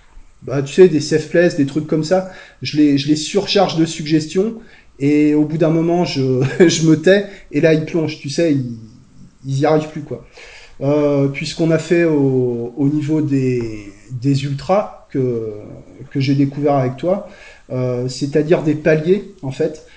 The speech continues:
Beaucoup de décomptes, ça marche très bien. Dix, la voix aussi, dix de plus en plus profondément, la voix plus grave, plus lente.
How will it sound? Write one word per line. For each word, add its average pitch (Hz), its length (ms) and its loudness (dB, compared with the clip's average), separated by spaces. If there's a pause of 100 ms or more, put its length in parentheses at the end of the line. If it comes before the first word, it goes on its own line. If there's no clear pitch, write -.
(180)
Beaucoup 185 460 0
de 170 180 4
décomptes, 160 460 2
ça 151 160 -4
marche 135 200 -4
très 147 140 -2
bien. 151 240 -2 (320)
Dix, 139 640 -6
la 127 180 2
voix 151 300 4
aussi, 170 480 0
dix 147 600 -8
de 127 80 -4
plus 143 420 -6
en 139 100 2
plus 139 240 -6
profondément, 139 880 -2
la 135 120 0
voix 135 220 -2
plus - 160 -8
grave, 147 440 0
plus 139 120 -4
lente. 156 480 0